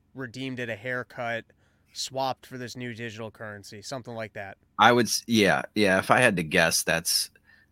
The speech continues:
Speaker 2: uh, 'cause we're still gonna be at the table.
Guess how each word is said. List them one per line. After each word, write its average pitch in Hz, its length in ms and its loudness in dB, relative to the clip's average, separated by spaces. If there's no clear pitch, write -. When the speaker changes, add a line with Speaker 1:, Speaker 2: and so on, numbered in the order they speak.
Speaker 2:
uh, 95 160 0
'cause 110 320 0
we're 131 140 4
still 160 300 6
gonna 123 180 6
be 101 320 0
at 95 220 2
the - 80 -6
table. 82 520 -4